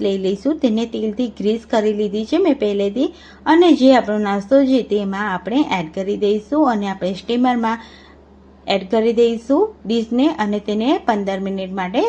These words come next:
થવા દઈશું. અહીંયા આપણે એકદમ ઇન્સ્ટન્ટ ચટણી બનાવી રહ્યા છીએ, તો અહીંયા મેં એક મોટું ટમાટર, એક ડુંગળી, આદુ અને મરચાં લઈ લીધા છે, તેને આપણે એકદમ સરસ રીતે પીસી લઈશું.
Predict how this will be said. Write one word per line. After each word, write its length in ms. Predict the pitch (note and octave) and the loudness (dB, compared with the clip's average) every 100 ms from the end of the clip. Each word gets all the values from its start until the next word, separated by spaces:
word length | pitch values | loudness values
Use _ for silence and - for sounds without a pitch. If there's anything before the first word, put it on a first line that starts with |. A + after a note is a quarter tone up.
| A4 | 2
થવા 280 | B3 G3 F3+ | 2 2 0
દઈશું. 600 | E3+ E3+ E3 D#3+ C#3+ - - - - - - - - - | -2 -4 -4 -2 -4 -4 -20 -20 -20 -20 -20 -20 -20 -4
અહીંયા 260 | D4 E4+ F#4 | 4 6 6
આપણે 320 | E4+ D4 D4 | 4 4 4
એકદમ 380 | - G#3 - B3+ - | 2 -2 2 2 2
ઇન્સ્ટન્ટ 460 | A3 G#3+ - G#3+ G#3+ | 0 0 0 -2 0
ચટણી 320 | F#3+ F#3 F3+ | -4 -2 -4
બનાવી 380 | F3 F3 E3+ F3 | -2 -2 -2 -2
રહ્યા 320 | F3+ F#3+ G3 | -2 -2 -2
છીએ, 180 | C#4+ F4 | 2 2
તો 120 | C#4+ | 2
અહીંયા 260 | A3 G#3 | 0 -2
મેં 160 | G#3 G#3 | -2 -2
એક 300 | - A#3 A#3 | 2 0 2
મોટું 300 | G#3+ G3+ G#3 | -4 0 0
ટમાટર, 640 | G#3 F#3 F#3 F#3 F#3 F#3 F#3 | 0 0 0 0 0 -2 -2
એક 240 | - A#3+ F#3 | -4 -4 -2
ડુંગળી, 540 | F#3+ F3+ F#3 F#3+ G3 G3 - - - | -4 -2 -2 -2 -4 -10 -20 -18 -4
આદુ 560 | - G3+ G3 A3 B3 - - - - | 0 0 0 0 -2 -6 -20 -20 -6
અને 420 | G#3 G#3 A#3 D#4 | 0 2 4 2
મરચાં 480 | B3 F#3+ F3+ A#3+ F#4+ | 2 -2 2 2 4
લઈ 180 | C4+ G3+ | 2 2
લીધા 300 | F3 E3 D3 | 0 -2 -4
છે, 160 | D#3 F#3 | -6 -10
તેને 340 | F#3 G3 A#3 | -6 -6 -4
આપણે 340 | A3 A3 G#3+ | -6 -4 -6
એકદમ 380 | A3 - - F#3 | -6 -10 -6 -6
સરસ 320 | F#3 F#3 F3 E3+ | -4 -2 -2 -4
રીતે 260 | E3 B3 F4 | -4 0 -2
પીસી 460 | - G#3 F#3 F3 | -2 -6 0 0
લઈશું. 540 | F3 D#3+ D3+ - C#3+ | 2 2 2 0 -4